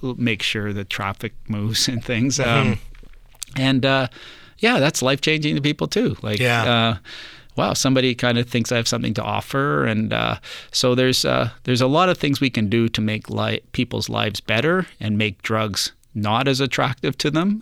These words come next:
Speaker 1: Um,
Speaker 2: Mm-hmm.
Speaker 1: but that's not forcing them into some kinda recovery situation when,
Speaker 2: Mm-hmm.
Speaker 1: when they come out the other side and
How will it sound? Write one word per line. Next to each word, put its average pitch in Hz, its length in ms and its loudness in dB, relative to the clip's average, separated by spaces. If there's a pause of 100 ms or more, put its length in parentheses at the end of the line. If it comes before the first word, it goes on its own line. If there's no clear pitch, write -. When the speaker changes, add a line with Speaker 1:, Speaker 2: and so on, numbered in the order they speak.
Speaker 1:
Um, 110 240 4
Speaker 2:
Mm-hmm. 113 200 -2 (260)
Speaker 1:
but 113 180 -2
that's 123 320 2
not 110 340 -2
forcing 113 520 -2
them 104 160 -4
into 101 320 -6
some 107 280 -2
kinda 98 440 -4 (360)
recovery 107 500 -4
situation 107 760 -4 (160)
when, 110 160 0
Speaker 2:
Mm-hmm. 113 200 -2 (140)
Speaker 1:
when 107 120 -2
they 101 100 -4
come 107 240 -4
out 101 140 -6
the 110 100 -4
other 101 160 -6
side 110 400 0
and 95 160 -8